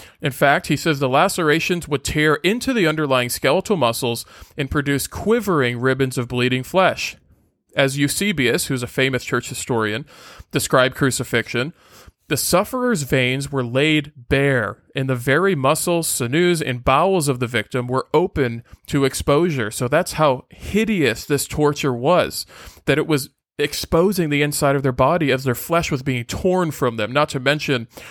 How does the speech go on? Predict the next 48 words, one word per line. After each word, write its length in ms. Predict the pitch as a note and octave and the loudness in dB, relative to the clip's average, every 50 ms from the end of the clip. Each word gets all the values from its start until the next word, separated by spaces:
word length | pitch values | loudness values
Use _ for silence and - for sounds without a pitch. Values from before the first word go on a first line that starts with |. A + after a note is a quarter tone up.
| - - | -14 -4
uh, 140 | - B2+ A#2+ | -4 -2 -2
Jesus 340 | B2 C3+ D3+ D#3+ D3 C3+ - | 0 0 0 0 0 0 2
already 280 | C#3+ C#3+ D3 C#3 B2+ | 2 2 4 2 2
having 300 | B2 B2+ D3 D3+ D3 C3 | 2 2 2 2 2 0
a 40 | A2+ | -4
crown 340 | - - - D3 C#3 D3 C3+ | -6 -2 0 0 2 2 0
of 60 | A#2 | -4
thorns 480 | - - - D3+ D3 D3+ D#3+ E3 D#3 D#3 | -6 0 0 2 2 4 2 2 2 2
on 140 | C#3+ C#3 | 2 4
his 140 | C3 B2+ - | 2 0 0
head, 220 | - C#3 C#3 C3 - | 2 2 2 2 0
causing 360 | - C#3+ C3+ B2+ C3 A#2+ A#2+ | 0 0 0 0 0 -6 -4
bleeding 340 | C3 B2+ C3 C#3 C3+ C3+ B2 | -2 0 0 0 0 -4 -4
from 160 | - C3 A2+ | -6 -6 -6
his 140 | G#2+ - - | -6 -6 -2
head. 320 | - F3 F#3 E3+ D#3+ D3 _ - - - - _ _ _ _ _ _ _ _ _ _ _ _ _ - _ - _ - | 0 2 2 2 0 -2 _ -20 -20 -20 -20 _ _ _ _ _ _ _ _ _ _ _ _ _ -20 _ -20 _ -2
Uh, 220 | - B2+ A#2 A2 | 0 0 0 0
many 280 | B2 C3 C#3+ D#3 E3+ E3 | 0 0 0 0 0 0
people 360 | - - E3+ D#3+ - D3+ C#3 | -2 -2 -2 -2 -2 -2 -2
would 160 | C3 C3+ B2+ | -2 -2 0
die, 380 | B2+ C#3+ C3 C3+ C#3 C#3 C#3 C#3 | 2 2 4 4 4 4 2 0
he 200 | C#3+ - C#3 B2+ | -2 -4 -4 -4
points 380 | - - D3 C#3 C3+ C3 - | 0 0 0 0 -2 -2 0
out, 260 | D3 C3 C3 C#3 - - | 0 2 2 2 -2 -4
not 380 | C3 B2+ C#3+ D#3 F3+ - _ _ _ _ _ _ _ _ | -2 2 2 2 2 0 _ _ _ _ _ _ _ _
even 280 | _ C#3 C#3+ C#3 C#3+ C3+ | _ 0 0 0 0 2
just 220 | B2+ D3 D3+ - | 2 2 0 2
from 120 | - D#3 D3+ | 2 0 0
the 80 | C#3 | 2
crucifixion, 600 | - - D#3 C#3+ - - - E3 D#3 - - D3 C3 | 0 0 -2 -2 -2 -4 -4 -4 -4 -2 -4 -4 0
but 160 | C#3 C3 - | 0 -2 -2
from 180 | - E3 D3+ D3 | 0 -4 -2 0
before 460 | D3 D3 C#3 - - D3+ D3 E3 E3+ | 0 -2 -2 0 0 2 2 2 2
they 100 | D#3 C#3+ | 2 2
even 240 | C#3+ D3 C#3+ D3+ C3 | 2 2 0 -2 -4
got 320 | B2+ - B2+ D3 G3 - | 0 2 2 2 2 0
to 80 | - G3 | -2 -4
the 100 | F3+ D#3+ | -4 -4
cross. 520 | - - C#3+ B2 G#2+ F2+ - - - - _ - - - _ | -2 0 2 2 2 0 -4 -8 -12 -12 _ -20 -20 -8 _
Often 320 | - C#3 C3 B2 - C#3+ B2+ | 2 2 2 2 -2 -4 0
they 140 | C3 B2+ | 0 2
would 100 | B2+ B2+ | 2 2
be 100 | B2 B2+ | 0 -2
dead 300 | A#2+ A#2 B2 A2+ A2+ B2 | -2 0 2 2 2 2
because 500 | C3+ C3+ A#2 - - - D3+ D#3 E3+ E3 | 0 -4 -6 -4 -2 0 2 2 2 2
of 140 | B2 B2 B2 | 0 -2 0
this 240 | A#2+ B2 A#2+ - - | 0 0 -2 -2 -4
torture. 560 | - - D3+ D3+ F3+ F#3+ - - - - - | -4 0 2 2 2 0 0 -4 -6 -6 -6